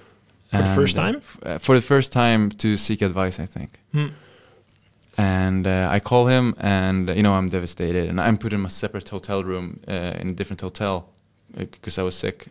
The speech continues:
Speaker 1: Hmm.
Speaker 2: So, so I had no one to talk to, and, uh, uh, yeah, so I call him up, and I, I tell him what happened. He, you know, he saw the results, so he knew what happened, but, uh, he gives me some support and stuff. And then, um,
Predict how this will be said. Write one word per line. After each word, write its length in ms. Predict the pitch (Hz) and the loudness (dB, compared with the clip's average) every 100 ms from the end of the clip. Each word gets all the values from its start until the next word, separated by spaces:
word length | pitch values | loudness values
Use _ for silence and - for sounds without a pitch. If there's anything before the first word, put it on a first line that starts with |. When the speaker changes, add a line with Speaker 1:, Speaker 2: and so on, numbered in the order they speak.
| - | 0
Speaker 1:
Hmm. 60 | 151 | 2
Speaker 2:
So, 320 | 127 95 90 - _ - - - | 2 0 -2 -6 _ -20 -20 -2
so 120 | 107 | 2
I 20 | |
had 100 | 104 | 4
no 80 | 104 | 4
one 220 | 98 92 - - 104 | 2 -2 -8 -10 -10
to 100 | - | -4
talk 200 | 98 92 | -4 -2
to, 220 | 95 87 | -4 -4
and, 240 | 87 50 - | -4 -6 -8
uh, 60 | - - - _ _ _ _ _ _ _ _ - | -10 -12 -16 _ _ _ _ _ _ _ _ -6
uh, 260 | 95 92 - | -4 -4 -2
yeah, 120 | 107 | -2
so 160 | 98 107 | -2 -6
I 20 | |
call 220 | - 104 | -4 -2
him 100 | 104 | 0
up, 200 | 104 104 | 0 -2
and 100 | 95 | -6
I, 180 | 92 90 - | -6 -8 -8
I 80 | 98 | -8
tell 200 | - 107 | -4 -2
him 80 | 101 | -2
what 140 | 95 | -2
happened. 320 | 98 101 - | -4 -6 -6
He, 260 | 90 90 - - | -4 -4 -6 -6
you 100 | 87 | -4
know, 60 | |
he 80 | 90 | -4
saw 160 | - 98 | -2 -4
the 60 | - | -4
results, 360 | - 85 85 | -6 -8 -6
so 100 | - | -2
he 60 | 101 | 0
knew 120 | 92 | 0
what 100 | 87 | -2
happened, 340 | 90 - 92 87 | -4 -4 -4 -2
but, 200 | 87 87 _ - - - _ _ _ | -4 -6 _ -20 -20 -20 _ _ _
uh, 300 | 104 98 92 | -2 2 2
he 100 | 101 | 4
gives 160 | 120 123 | 4 2
me 40 | 113 | 2
some 120 | 101 | -2
support 320 | 98 101 113 | -4 0 2
and 60 | 113 | 2
stuff. 320 | 127 123 - - | 0 -2 -4 -2
And 140 | 101 | 0
then, 340 | 101 98 98 | 2 2 0
um, 480 | 98 95 95 95 92 | 0 0 0 -2 -4